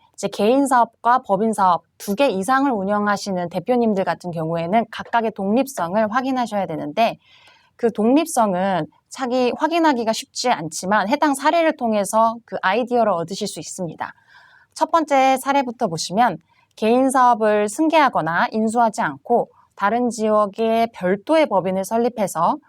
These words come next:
개인 사업자와 동일 업종으로 사업을 개시했다고 하더라도 개인 사업자와 법인의 각각의 독립성이 인정되어서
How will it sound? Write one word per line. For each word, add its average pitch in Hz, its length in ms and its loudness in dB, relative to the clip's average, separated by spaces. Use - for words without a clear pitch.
개인 233 300 0
사업자와 220 1000 2
동일 233 560 0
업종으로 214 540 0
사업을 233 320 0
개시했다고 220 1000 -2
하더라도 202 640 0
개인 208 260 0
사업자와 196 480 0
법인의 190 540 -2
각각의 180 480 -6
독립성이 247 640 0
인정되어서 170 720 -4